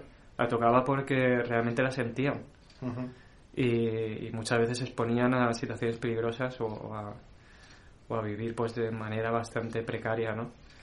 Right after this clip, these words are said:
Speaker 2: Sí.
Speaker 1: Simplemente por, por hacer algo que les gustaba. Y de esa época, pues, yo diría que el mejor jazz o el mejor blues sigue estando ahí, ¿no?
Speaker 2: Ujú. Sí. Bueno, me gusta. A veces yo,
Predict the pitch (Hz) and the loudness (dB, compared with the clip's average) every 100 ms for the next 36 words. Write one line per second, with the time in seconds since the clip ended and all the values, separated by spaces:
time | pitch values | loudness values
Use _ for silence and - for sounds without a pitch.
0 | - - 110 123 117 110 117 113 117 107 | -16 -10 -4 -2 0 0 -2 0 0 -2
1 | - - - - - - 123 117 123 117 | -8 -20 -20 -20 -20 -4 0 2 4 4
2 | 117 117 117 113 - - 113 - - - | 4 2 -2 -4 -8 -12 -14 -20 -20 -20
3 | - - - - 147 123 117 - - - | -20 -20 -18 0 2 4 0 -8 -18 -12
4 | 113 113 107 151 120 123 120 - - - | -8 -6 0 2 2 2 -2 -4 -14 -20
5 | - - - - - - - 113 113 117 | -20 -20 -20 -20 -20 -14 -2 4 4 6
6 | 117 117 120 117 117 117 117 117 120 123 | 4 6 4 2 2 2 6 6 6 2
7 | 117 117 120 113 123 139 - - - - | 2 2 0 2 4 2 -2 -16 -20 -20
8 | - - - - - - 117 117 - 117 | -20 -20 -20 -20 -8 0 2 2 0 -2
9 | 113 110 117 113 - - - - - 127 | -2 0 0 -2 -10 -16 -20 -20 -10 -6
10 | 120 123 - - - - - - - - | -4 -6 -10 -20 -20 -20 -20 -20 -20 -20
11 | - - - - - - - - - - | -20 -20 -20 -20 -16 -14 -14 -16 -20 -20
12 | - - - 113 117 120 120 117 - 170 | -20 -16 -8 -4 0 0 0 0 0 2
13 | 160 | 4